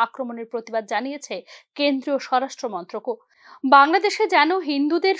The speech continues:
সুরক্ষা নিশ্চিত করা হয়, তার দাবি করে ইউনূস সরকারকে বার্তা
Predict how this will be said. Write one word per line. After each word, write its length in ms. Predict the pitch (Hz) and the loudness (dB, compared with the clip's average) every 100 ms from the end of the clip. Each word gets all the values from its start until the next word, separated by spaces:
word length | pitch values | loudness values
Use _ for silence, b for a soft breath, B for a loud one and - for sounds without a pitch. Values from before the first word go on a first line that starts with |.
| - | -4
সুরক্ষা 400 | 302 285 - 302 247 | -4 -4 0 0 0
নিশ্চিত 340 | 285 - 349 339 - | -4 -4 -6 -4 0
করা 180 | 311 302 | 0 2
হয়, 180 | 339 427 - | 2 0 0
তার 200 | 240 269 311 262 | 4 4 4 -2
দাবি 180 | 247 254 | -2 -4
করে 180 | 247 185 - B B 254 | -4 -4 -10 B B -4
ইউনূস 300 | 285 262 254 - | 0 0 -2 0
সরকারকে 460 | 226 214 233 226 294 220 | -2 0 -4 -4 -4 0
বার্তা 280 | 226 - | 0 -2